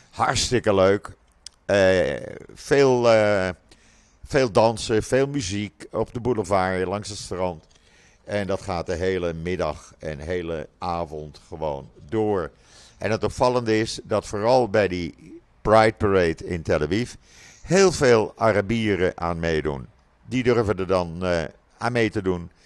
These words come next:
Ze kunnen anoniem blijven, maar ze genieten er wel van. En er zullen weer duizenden mensen uit het buitenland komen. Want ja, als er één stad vrij is voor, eh, homoseksuelen,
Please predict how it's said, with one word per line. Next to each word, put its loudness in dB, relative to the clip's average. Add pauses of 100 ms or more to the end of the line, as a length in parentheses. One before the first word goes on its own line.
(140)
Ze -16
kunnen 0
anoniem -4
blijven, -2 (100)
maar -6
ze -8
genieten -8
er -4
wel -2
van. -10 (340)
En -8
er -4
zullen 0
weer 0
duizenden 0
mensen -8
uit -6
het -10
buitenland -4
komen. -4
Want -4 (840)
ja, 2
als -2
er -6
één 2
stad 2 (220)
vrij 4
is -4
voor, 0 (720)
eh, -4 (480)
homoseksuelen, -2